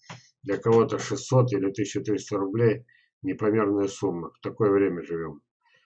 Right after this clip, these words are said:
Ну, Александр Савельевич, вы знаете. Вот. Это будущее науки.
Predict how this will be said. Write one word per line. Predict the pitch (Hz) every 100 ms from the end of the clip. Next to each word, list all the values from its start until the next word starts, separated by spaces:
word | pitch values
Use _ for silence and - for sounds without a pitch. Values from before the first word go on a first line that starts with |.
| _ 131
Ну, | 139
Александр | 123 117 104 120 110
Савельевич, | 98 110 101 95 -
вы | 95
знаете. | 87 90 85 80 80 - 123 _ _ _ _ _ _ _ _ -
Вот. | 85 85 82 78 - _ _ _ _ _ _ _ _ _ -
Это | 107 110
будущее | 95 113 107 - 101
науки. | 98 95 87 82 - 71